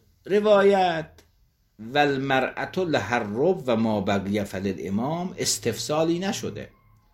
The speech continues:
یعنی از سائل دوباره نپرسیده که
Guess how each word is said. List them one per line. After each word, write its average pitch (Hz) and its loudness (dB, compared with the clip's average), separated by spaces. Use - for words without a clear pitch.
یعنی 131 -2
از 117 -4
سائل 117 0
دوباره 117 -2
نپرسیده 151 -4
که 107 -4